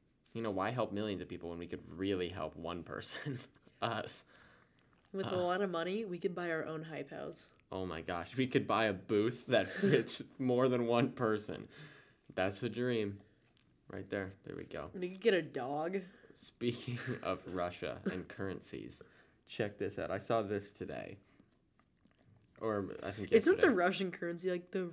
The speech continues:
Speaker 2: ruble or
Speaker 1: The
Speaker 2: something?
Speaker 1: ruble, yes. And it is tanking right now, right?
Speaker 2: Not the
Speaker 1: And
Speaker 2: ruble.
Speaker 1: you wanna know how bad it's tanking?
Speaker 2: Yeah.
Speaker 1: Fortnite V-Bucks are now more expensive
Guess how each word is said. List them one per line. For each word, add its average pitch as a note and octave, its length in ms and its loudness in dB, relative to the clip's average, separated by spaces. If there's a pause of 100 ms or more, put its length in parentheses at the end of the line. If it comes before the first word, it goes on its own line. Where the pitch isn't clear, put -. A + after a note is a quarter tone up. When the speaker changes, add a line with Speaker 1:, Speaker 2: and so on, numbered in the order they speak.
Speaker 2:
ruble F3+ 580 -2
or F#3+ 60 -2
Speaker 1:
The F3+ 60 -2
Speaker 2:
something? G2+ 160 2
Speaker 1:
ruble, A2 340 4
yes. F#2 360 -2
And A2 160 -2
it G#2 100 0
is G2 220 -2 (180)
tanking A2+ 720 -4 (140)
right D#2 300 -6
now, A#1+ 300 -10 (100)
right? G2 320 0 (320)
Speaker 2:
Not B3 180 2
the F#3+ 80 2
Speaker 1:
And G#3+ 180 4
Speaker 2:
ruble. F#3 480 6
Speaker 1:
you A#2 140 0
wanna A#2+ 200 4
know A#2+ 120 4
how A2 240 0
bad F#2+ 320 -4
it's - 160 -8
tanking? B2+ 500 -2
Speaker 2:
Yeah. E3 280 0 (280)
Speaker 1:
Fortnite C3+ 760 2
V-Bucks G2 720 -2
are G#2+ 160 -2
now G2 180 0
more G#2 300 2
expensive G#3 640 8